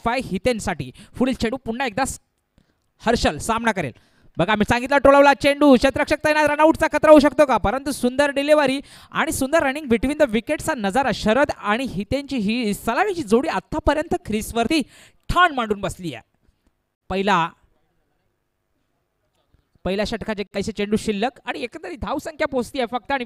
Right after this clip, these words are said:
फक्त पाच धावांवरती. पुन्हा एकदा स्ट्राईकला शरद सामना करेल हर्षल याचा.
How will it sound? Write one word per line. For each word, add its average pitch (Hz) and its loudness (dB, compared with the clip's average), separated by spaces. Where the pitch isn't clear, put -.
फक्त 233 -8
पाच 220 0
धावांवरती. 147 -2
पुन्हा 196 -4
एकदा 135 -8
स्ट्राईकला 190 -8
शरद 196 -2
सामना 202 -8
करेल 147 -8
हर्षल 220 2
याचा. 143 -2